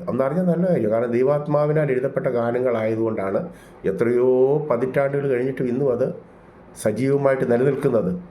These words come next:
ഇന്ന് പാടുമ്പോഴും അതിനകത്തൊരു ബോറടിക്കുകയോ ഒരു ഒന്നും തോന്നുന്നില്ല. അപ്പം നമ്മൾ ഇന്നത്തെ മനോരമ നാളത്തെ, നാളെ വായിച്ചാൽ നമുക്ക് ബോറടിക്കും.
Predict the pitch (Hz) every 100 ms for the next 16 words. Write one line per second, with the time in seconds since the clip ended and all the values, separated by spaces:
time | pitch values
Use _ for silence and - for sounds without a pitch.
0 | - 123 151 139 143 151 151 135 143 147
1 | 143 151 - - - - 120 131 135 135
2 | 127 117 117 123 123 123 123 - - -
3 | - - - 117 120 120 123 - 113 127
4 | 123 113 104 87 - - - - - -
5 | - - 151 156 160 156 175 185 175 135
6 | 135 143 143 139 131 135 147 143 143 110
7 | 117 135 135 117 113 117 110 113 98 104
8 | 175 170 -